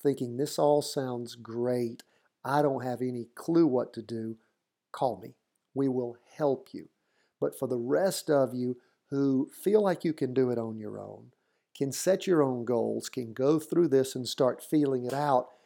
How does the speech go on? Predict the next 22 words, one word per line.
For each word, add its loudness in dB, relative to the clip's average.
that 4
is 2
wonderful. -2
But 2
let's 4
continue -4
on. -16
Now, -2
training 4
for 0
your 0
staff, -2
we've -4
talked -2
about -4
that, -4
establishing -4
a -8
schedule, 0
uh, -4
for 4
them -2